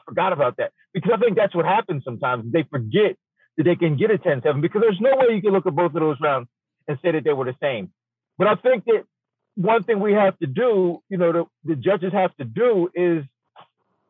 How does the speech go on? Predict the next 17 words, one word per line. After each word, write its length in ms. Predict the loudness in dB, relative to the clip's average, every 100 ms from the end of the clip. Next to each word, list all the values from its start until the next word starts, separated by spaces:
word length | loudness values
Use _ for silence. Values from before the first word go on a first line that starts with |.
| -4
to 80 | 0
really 240 | 2 0
quantify 1120 | -4 -4 0 2 0 0 0 2 2 0 -2 -10 -6
what's 320 | -2 -2 0
important 640 | -4 -2 -2 -2 -2 -12 -8
in 120 | -6
a 60 | -6
fight. 240 | -6 -8 -8 _ _ _ _ _ _ _ _ _ _ _ _ _ _ _ _ _ _ _ _
You 100 | 0
know, 260 | 2 2 0 _
like, 160 | -2 0
how 600 | 2 2 4 4 2 0 -2
do 80 |
you 280 | 0 0 0
view 520 | 0 0 0 0 -2 -8 _ _ -2
leg 300 | 2 2 0
kicks 280 | -4 -4